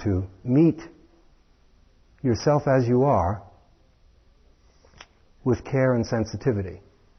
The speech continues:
In a way, what we're learning, because it's so difficult for us,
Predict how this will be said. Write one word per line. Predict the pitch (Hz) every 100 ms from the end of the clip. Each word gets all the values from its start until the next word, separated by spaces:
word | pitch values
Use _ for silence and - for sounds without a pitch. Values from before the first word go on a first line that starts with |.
| _ _ _ _ _ _ _ _
In | 120
a | 110
way, | 135 143
what | 131
we're | 110 101
learning, | 117 135 131 113 117 - - _ _ -
because | 107 - 127 127 117 113
it's | -
so | 107
difficult | 98 127 123 101 -
for | 104 98
us, | 104